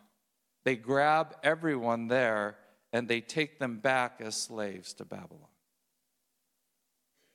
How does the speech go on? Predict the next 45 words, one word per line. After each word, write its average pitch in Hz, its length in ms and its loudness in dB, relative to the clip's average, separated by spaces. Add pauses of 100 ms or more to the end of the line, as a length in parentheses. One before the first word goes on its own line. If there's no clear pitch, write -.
(1040)
And 170 200 2
so 202 120 0
it's 190 120 -4
hard 262 500 -2
not 220 220 0
to 202 100 -4
imagine 180 540 0
if 151 120 -6
you 214 180 0
were 285 200 0
one 202 220 -4
of 240 100 0
those 214 220 2
people 131 640 -4 (460)
who 196 140 2
heard 262 480 0
the 247 80 -4
prophet 208 380 0
Isaiah 175 480 0
say, 170 220 -6
"The - 120 -10
Prince - 640 -6 (320)
of 160 200 0
Peace 233 520 -4
is 147 160 -8
coming," 139 580 -6 (1600)
and 190 140 2
you're 208 160 2
expecting 247 640 -4
him 196 140 -4
to 170 100 -6
take 170 200 -8
care 170 160 -4
of 151 80 -8
the 151 100 -4
Assyrians. 151 600 -4
Okay, 165 320 -2
maybe 214 320 0
you 214 140 -4
didn't 190 200 -6
take 196 160 -4
care 185 120 -4
of 165 80 -10
the 165 60 -4
Assyrians. - 220 -10